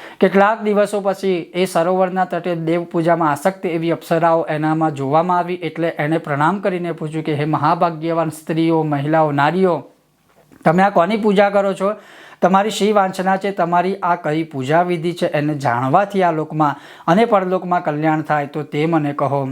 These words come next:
જે આચરવાથી પાર્વતીજીના શાપમાંથી હું મુક્ત થાવ અને મને ગતિ પ્રાપ્ત થાય." ત્યારે અપ્સરાઓ બોલી કે, તું આ વરદ લક્ષ્મીનું વ્રત કર.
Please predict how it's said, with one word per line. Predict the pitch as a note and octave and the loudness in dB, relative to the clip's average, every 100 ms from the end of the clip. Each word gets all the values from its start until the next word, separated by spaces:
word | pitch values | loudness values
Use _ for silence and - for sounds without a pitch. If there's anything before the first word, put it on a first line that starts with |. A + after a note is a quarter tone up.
| C3+ | -6
જે | C#3+ D#3 | 0 2
આચરવાથી | C3+ - D3+ D3+ D3 D#3 | 2 -2 -2 -2 -2 -4
પાર્વતીજીના | - C3 C3+ C3+ D3 C#3+ D3 C#3+ | -2 -2 -2 -6 -6 -2 -2 -2
શાપમાંથી | - B2+ - C#3 C#3 D3 | -2 -4 -2 -2 -2 -2
હું | C#3+ C3 | -2 0
મુક્ત | F3 F#3 | 0 0
થાવ | D#3+ D3+ D3 C#3+ | 0 2 2 0
અને | D3 | -2
મને | D3 C#3+ C#3 | 0 0 -2
ગતિ | A2+ C3 F#3+ | -2 0 0
પ્રાપ્ત | F#3+ A2 - B2+ | 2 -2 -2 -4
થાય." | A#2 A#2+ | 0 0
ત્યારે | A#2+ C3+ | 0 0
અપ્સરાઓ | C3 - F#3 F3+ F3+ | 0 2 2 4 4
બોલી | E3 E3+ G3+ G3 - - - | 2 2 0 -4 -16 -20 0
કે, | G#3+ | 2
તું | G#3+ A3 | 4 4
આ | A3 | 2
વરદ | F3+ F#3 G#3 G#3 | 0 -4 -4 -4
લક્ષ્મીનું | G3 - G#3 G#3+ | -6 -6 -8 -2
વ્રત | F#3+ D#3 | 0 -2
કર. | - | -4